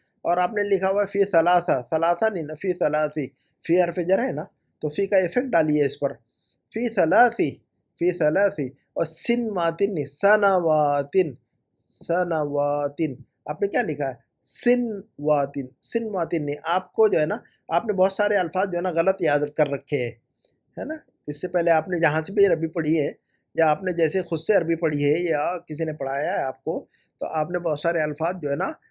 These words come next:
ان کا پروننسیشن غلط، آ، کر کے رکھا ہوا ہے۔ ایسا ہوتا ہے، ایسا ہوتا ہے۔ جب ہم لینگویج جو ہے نا پڑھتے ہیں شروع سے،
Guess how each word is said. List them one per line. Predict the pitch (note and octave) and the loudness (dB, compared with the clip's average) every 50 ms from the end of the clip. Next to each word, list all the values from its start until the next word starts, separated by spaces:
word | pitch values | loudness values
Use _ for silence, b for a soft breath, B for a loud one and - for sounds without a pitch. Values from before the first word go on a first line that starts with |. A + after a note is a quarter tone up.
| _ _ _ _ - | _ _ _ _ -12
ان | - D#3+ D#3 D#3 | -8 -6 -4 -2
کا | D#3 F3 | 0 -2
پروننسیشن | F3 E3+ E3+ E3 E3 D#3+ D#3 D#3 E3+ D#3+ D3+ F3 F#3 A3+ | -2 -2 -2 -2 -2 -2 -2 -2 -2 -2 -2 -2 -2 -2
غلط، | E3+ D3 C3+ D3 D#3 F3+ F#3+ - - _ - | -2 0 2 4 4 4 2 0 -2 _ -8
آ، | - D3+ D3 D3 D3 D3+ D3 C#3+ | -6 -4 -4 -4 -4 -4 -4 -4
کر | C3+ - - D3+ | -4 -2 -4 -2
کے | D3 - E3+ | 0 0 0
رکھا | D#3+ D3+ - - F3 | 0 0 0 -2 -2
ہوا | F3 D#3 D#3 | -2 0 -2
ہے۔ | F3+ | -2
ایسا | F#3+ F3 - A#3 | 0 2 4 4
ہوتا | G#3 F3+ F3 E3+ - A#3 | 4 4 2 2 4 4
ہے، | F3+ C#3 B2 A2+ - _ _ _ _ _ _ _ | 4 4 2 -2 -6 _ _ _ _ _ _ _
ایسا | - C#3+ C#3 - G3 | -6 -4 -2 0 2
ہوتا | F#3 D#3+ D3+ D3 - F#3 | 2 2 2 2 0 0
ہے۔ | F3 D3+ | 0 0
جب | C#3 C#3 D#3 D3+ D#3+ | 0 0 0 0 0
ہم | D#3+ E3 | 0 2
لینگویج | D#3 D#3 D3 D3 E3 F#3+ G3 G#3 | 2 2 2 2 2 0 0 2
جو | E3 D3 | 2 0
ہے | C#3 | 0
نا | D3 F3+ | 0 -2
پڑھتے | F3+ - D#3 D3+ - - | -2 -2 -2 -2 0 0
ہیں | G3+ G3 | 0 0
شروع | F3+ - - D#3 D#3 | 0 -2 -4 -4 -4
سے، | D3 - | -2 -2